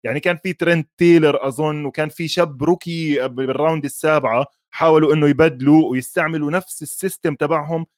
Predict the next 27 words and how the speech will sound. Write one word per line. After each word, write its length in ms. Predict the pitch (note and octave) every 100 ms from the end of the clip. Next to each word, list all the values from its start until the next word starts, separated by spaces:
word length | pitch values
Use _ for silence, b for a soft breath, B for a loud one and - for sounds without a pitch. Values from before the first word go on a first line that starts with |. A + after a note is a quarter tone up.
| _ -
اللي 120 | C3
هو 180 | E3+ E3+
ثلاثة 360 | D#3+ F3+ F3+ D#3+
وايد 220 | E3 D3+
ريسيفر 580 | D3 - F3 D3+ E3+ D3+
وواحد 420 | C3+ C3+ D3+ - D3
تايت 280 | - C#3 - G#3
إند، 140 | G3+ - _ _ _
لكن 260 | C#3+ D3 E3 G3+
قدروا 380 | A3 G#3 G#3+
إنه 140 | D#3+ D#3+
كتير 300 | - A3 G#3
بسهولة 440 | - E3+ F#3+ F3
يوقفوا 360 | D#3 D#3+ - D#3
الرن. 360 | C#3 D3+ E3+
جو 160 | A#2+ D#3+
ميكسون 460 | E3 - D#3 C#3 B2+
ركض 340 | B2 B2+ E3 D3
له 100 | D3+
أول، 420 | D#3 C#3+ C#3 - -
أول 360 | D#3 C#3+ C3 A#2
تاني 380 | D3+ C#3+ C3
رن، 300 | B2 C3 C3+ A#2 _ _ _
كان 180 | C#3+ C#3
كتير 280 | - F3+ E3+
سهل 320 | - E3 C#3+
إنه 460 | C3 C3 B2 A#2+